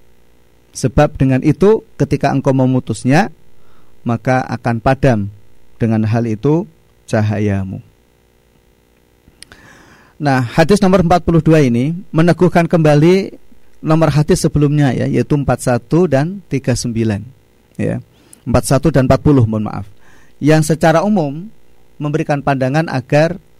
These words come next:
seorang anak ini tetap menyambung persahabatan dengan sahabat-sahabat orang tuanya yang sudah wafat.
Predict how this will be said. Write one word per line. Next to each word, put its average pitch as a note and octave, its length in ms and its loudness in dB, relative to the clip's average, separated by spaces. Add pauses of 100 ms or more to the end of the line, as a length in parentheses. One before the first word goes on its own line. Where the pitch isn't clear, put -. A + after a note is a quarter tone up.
(100)
seorang F3 560 2
anak D3 240 -4
ini D3+ 240 -6
tetap D#3+ 320 -6
menyambung D#3+ 560 -2
persahabatan B2 800 -4
dengan D3+ 320 -6
sahabat-sahabat C3 800 -4
orang B2+ 240 -4
tuanya C#3 400 -4
yang A#2 80 -8
sudah A#2 240 -8
wafat. G#2 320 -10